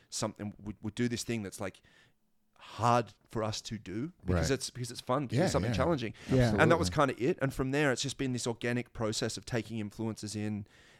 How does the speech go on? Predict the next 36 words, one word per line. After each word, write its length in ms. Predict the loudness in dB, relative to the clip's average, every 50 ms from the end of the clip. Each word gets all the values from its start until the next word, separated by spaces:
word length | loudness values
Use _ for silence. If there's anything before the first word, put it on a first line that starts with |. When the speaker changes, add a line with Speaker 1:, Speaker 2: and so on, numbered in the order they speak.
| _ -8
Speaker 1:
and 200 | -6 -4 -2 0
realizing 420 | 0 2 2 0 0 -2 -4 -4
what 140 | -4 -6 -6
you 80 | -4
like 240 | -4 -4 -4 -4 -4
doing 180 | -6 -8 -6 -6
and 140 | -8 -6 -8
what 120 | -8 -10 -10
you're 80 | -10 -8
not 220 | -6 -6 -6 -6
doing 220 | -4 -6 -4 -4 -4
and 60 | -4
what 80 | -4
everyone 300 | -4 -4 -4 -4 -6 -6 -6
else 200 | -6 -6 -6 -8
is 80 | -8
doing 320 | -8 -6 -6 -6 -6 -8 -10 -14 -20 -20 -20 -20 -16 -6
and 200 | -4 -4 -2 0
running 240 | 2 2 2 2 0
it 100 | -4 -6
through 200 | -4 -2 0 2
our 120 | 2 2 0
own 140 | 0 -2
filter 540 | -4 -6 -8 -8 -8 -6 -6 -8 -8 -8 -10 _ _ -20 -20 -20 -20 _ -4
of, 440 | 0 2 2 2 0 -2 -12 -16 -18 _ _ _ _ _ -12
of 140 | -12 -10 -10
creation. 560 | -8 -8 -6 -6 -6 -6 -6 -8 -10 -10 -10
And 120 | -8 -6
that's 160 | -6 -6 -8 -8
kinda, 400 | -6 -6 -4 -2 -2 -4 -4 -6 -8 -6
kinda 180 | -4 -4 -4 -4 0
it. 280 | 4 4 4 4 2
So 200 | 0 0 0 0
it's, 200 | 0 0 -4 -6 -8 -10 -20 -20 -20 -20 _ _ _ _ _ _ _ _ _ _ _ -6
that's 260 | -6 -4 -4 -8 -12
kinda 300 | -10 -12 -12 -10 -12